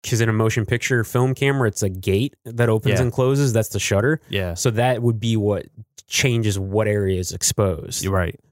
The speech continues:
Speaker 1: Um, so it would have to be something inside the camera with actually changing the way that the gate is
Speaker 2: Yeah.
Speaker 1: used. Um, and if they can do that in that small of a camera, that'd be pretty cool, 'cause
Speaker 2: Yeah.
Speaker 1: that's usually something you'd only see, like, on, like, an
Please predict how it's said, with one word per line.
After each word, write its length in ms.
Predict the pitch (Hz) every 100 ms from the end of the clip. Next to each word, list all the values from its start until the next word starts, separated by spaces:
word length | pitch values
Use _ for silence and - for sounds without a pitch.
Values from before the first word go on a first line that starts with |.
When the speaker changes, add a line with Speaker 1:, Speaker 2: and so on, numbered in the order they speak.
| -
Speaker 1:
Um, 240 | 104 98 98
so 160 | -
it 20 | 123
would 100 | 117
have 180 | 135 127
to 80 | 117
be 60 |
something 300 | 120 120 104
inside 400 | 98 - 113 107
the 80 | 98
camera 340 | - 104 98
with 140 | 95 92
actually 320 | 101 - 101
changing 500 | - 117 101 98 98
the 80 | 92
way 200 | 92 95
that 180 | 90 -
the 60 |
gate 320 | 90 95 98 87
is 180 | 92
Speaker 2:
Yeah. 260 | - 95 87
Speaker 1:
used. 240 | 85 - - - - - -
Um, 220 | 110 131
and 80 | 147
if 80 | 156
they 180 | 214 262
can 180 | - 220
do 140 | 202
that 160 | 196 165
in 80 | 131
that 160 | 135
small 260 | - 147 151
of 80 | 117
a 60 |
camera, 560 | 104 143 170 117 90 92 _ _ _
that'd 240 | 117 131 123
be 80 | 117
pretty 220 | 135 110
cool, 380 | - 135 87 76
'cause 140 | 127
Speaker 2:
Yeah. 80 | 120
Speaker 1:
that's 120 | 127
usually 300 | 131 131 120
something 240 | 117 120 110
you'd 120 | 101
only 180 | 107 107
see, 200 | - 110
like, 220 | 101 101
on, 140 | 95
like, 160 | 95 95
an 180 | 98